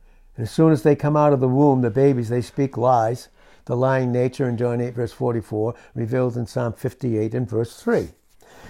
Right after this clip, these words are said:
But it would behooved him. It was necessary. There was necessity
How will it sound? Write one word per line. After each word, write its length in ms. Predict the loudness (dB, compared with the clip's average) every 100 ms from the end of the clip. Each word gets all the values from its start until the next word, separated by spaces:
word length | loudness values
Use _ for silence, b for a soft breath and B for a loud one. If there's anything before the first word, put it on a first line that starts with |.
| b
But 160 | 8 10
it 160 | 10
would 200 | 8 4
behooved 580 | 6 6 10 12 12 8
him. 340 | 0 0 -4 -14 b b b b 0
It 120 | 4
was 220 | 4 6
necessary. 760 | 10 10 8 -4 4 4 4 6
There 180 | 8
was 240 | 8 6 4
necessity 1160 | 2 2 10 12 12 10 8 8 10 8 4